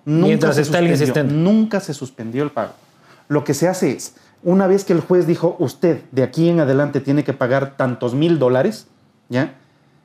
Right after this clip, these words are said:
Speaker 1: Ese valor no es solamente desde la sentencia, es desde la presentación de la demanda. Entonces,
Speaker 2: Ya.
Speaker 1: desde aquí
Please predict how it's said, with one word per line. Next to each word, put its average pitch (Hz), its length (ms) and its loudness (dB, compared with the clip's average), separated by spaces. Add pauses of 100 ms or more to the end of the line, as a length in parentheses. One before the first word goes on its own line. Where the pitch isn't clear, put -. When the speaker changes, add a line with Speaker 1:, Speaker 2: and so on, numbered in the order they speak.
(380)
Speaker 1:
Ese 180 260 2
valor 151 360 2
no 151 120 2
es 156 80 0
solamente 151 460 0
desde 120 200 0
la 107 120 -6
sentencia, 147 520 -8 (400)
es 147 140 0
desde 147 220 2
la 135 180 0
presentación 147 800 -2
de 185 80 2
la 127 120 0
demanda. 110 360 -8 (560)
Entonces, 175 420 0
Speaker 2:
Ya. 160 60 2
Speaker 1:
desde 151 180 2
aquí 254 420 0